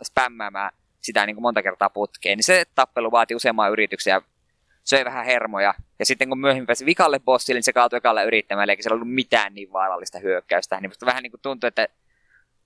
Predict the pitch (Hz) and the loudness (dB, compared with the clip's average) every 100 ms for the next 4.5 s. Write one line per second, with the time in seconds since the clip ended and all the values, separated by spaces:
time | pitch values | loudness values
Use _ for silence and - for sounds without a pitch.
0 | _ - 135 147 135 123 123 135 127 123 | _ 0 0 0 -6 -6 -6 -8 -6 -4
1 | 123 127 151 131 127 135 123 135 131 - | -4 0 0 0 -4 -4 -2 0 0 -2
2 | 117 135 - 107 117 120 123 123 117 110 | -4 -4 -4 -6 -4 0 0 0 0 0
3 | 110 107 104 95 107 - - 113 110 104 | -2 -2 -4 -2 -4 -4 -6 -2 0 0
4 | 95 92 92 - | -4 -8 -10 -6